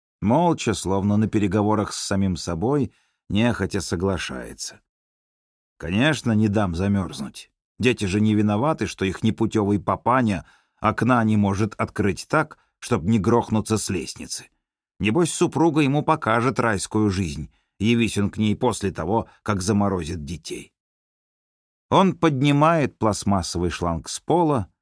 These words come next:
вешает на гвоздь, закрывает ключом Саап,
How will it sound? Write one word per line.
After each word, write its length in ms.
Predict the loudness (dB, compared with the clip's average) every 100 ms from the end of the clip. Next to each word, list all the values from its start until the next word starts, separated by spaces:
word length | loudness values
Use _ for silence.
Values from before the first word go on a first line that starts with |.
| _ _ _
вешает 680 | 0 2 2 0 0 -2 -2
на 160 | -4 -4
гвоздь, 640 | -8 -10 -12 -12 -16 -18 _ _ _
закрывает 800 | 0 0 2 2 2 2 0 -2
ключом 540 | -4 -4 -2 -4 -2 -4
Саап, 520 | -6 -10 -12 -14